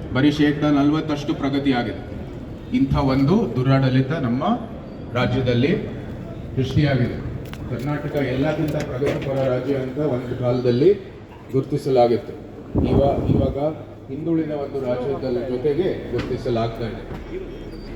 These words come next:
ಅವರು ಬಹುಶಃ ಒಂದ್ ಕಡೆನೂ ಕೂಡ ನಮ್ಮ ಸ್ಥಳೀಯ ಚುನಾವಣೆಗಳು ಎಲ್ಲೂ ನಡೆಸಿಲ್ಲ.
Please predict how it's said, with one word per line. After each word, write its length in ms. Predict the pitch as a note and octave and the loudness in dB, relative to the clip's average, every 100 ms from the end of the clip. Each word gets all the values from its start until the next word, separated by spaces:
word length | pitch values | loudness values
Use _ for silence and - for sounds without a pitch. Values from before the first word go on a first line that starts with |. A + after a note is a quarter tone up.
| - | -6
ಅವರು 160 | B2+ C#3 | -2 -2
ಬಹುಶಃ 340 | C3+ - - | -2 -4 -2
ಒಂದ್ 280 | A2+ D3+ F3 | 0 2 2
ಕಡೆನೂ 380 | F3 D#3 D#3+ E3 | 2 2 2 0
ಕೂಡ 220 | D#3 D#3 | 0 2
ನಮ್ಮ 400 | D#3 C#3 C3+ C3+ C3 B2 - - - - | 2 0 -2 0 0 -2 -6 -8 -8 -8
ಸ್ಥಳೀಯ 460 | - - C#3 E3+ F3 | -6 2 6 8 6
ಚುನಾವಣೆಗಳು 680 | E3+ D3 D3 D3+ D3 D3 E3 | 2 -2 -2 -2 -2 0 0
ಎಲ್ಲೂ 400 | B2 G3+ F3+ F3 | 0 0 2 0
ನಡೆಸಿಲ್ಲ. 420 | C#3 C3 B2+ | -2 -4 -6